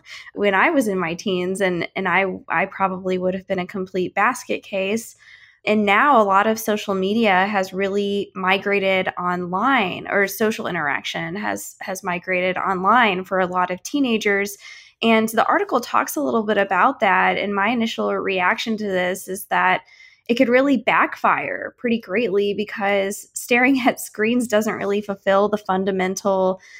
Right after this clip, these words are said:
social needs that, that we all need quite like people talking to people in person does. And we certainly all know that there's a lot of negative impacts of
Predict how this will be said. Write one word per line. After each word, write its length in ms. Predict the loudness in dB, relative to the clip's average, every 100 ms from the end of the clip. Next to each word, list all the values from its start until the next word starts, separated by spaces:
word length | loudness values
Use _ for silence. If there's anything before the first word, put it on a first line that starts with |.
| -18
social 880 | -4 4 4 4 2 2 2 0 0
needs 640 | 0 2 2 0 -2 -2
that, 320 | 0 0 0
that 160 | -4 -4
we 120 | -2
all 200 | -2 -2
need 400 | -2 -2 0 0
quite 400 | 0 2 2 0
like 480 | 0 2 2 0 -4 _ _ _ -20
people 380 | 0 2 4 4
talking 680 | 4 2 2 0 -4 -4 -6 -6
to 100 | -6
people 360 | -4 -2 -2
in 220 | 0 -4 -6
person 440 | -6 -8 -8 -10
does. 520 | -6 -6 -6 -8 -10 -14 -20 -20 -8
And 380 | 0 2 2 0 -2
we 120 | -2
certainly 640 | 0 0 0 -2 -2 -2 0
all 200 | 2 2
know 360 | 2 2 0
that 220 | 0 -2 0
there's 220 | -4 -2
a 60 |
lot 220 | 0 2 2
of 80 |
negative 500 | 0 -4 -2 -2 -2 -4
impacts 640 | -8 -4 0 0 0 -4
of 260 | -6 -6